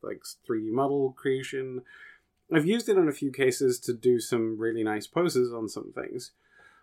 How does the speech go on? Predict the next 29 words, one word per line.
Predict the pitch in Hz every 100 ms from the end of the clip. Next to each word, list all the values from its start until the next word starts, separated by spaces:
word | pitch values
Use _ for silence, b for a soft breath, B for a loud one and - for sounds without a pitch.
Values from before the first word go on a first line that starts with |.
| b 147
But | 143 135 -
it | 160 147
is, | 147 151 143 135 - - _ _ _ _ _ _
like, | 135 131 127 -
it's | 147 127 -
not | 123 147 - _
quite | - 143 135
the | 123
same. | - 160 110
And | 123
it's | 143
also | 180 196
very | 131 147 135
easy | 139 131
to, | 107
like, | 110 113 -
accidentally | 110 - 110 110 107 110
put | 104 120
the | 110
arm, | 98 101 107 104 95 _ _ -
like, | 117 98 _ - -
through | 131 123 120
the |
body | 113 123 104 90
by | 107 98
accident. | 95 98 - 95 78
Like, | 165 165
it | 135 123
just | 135 -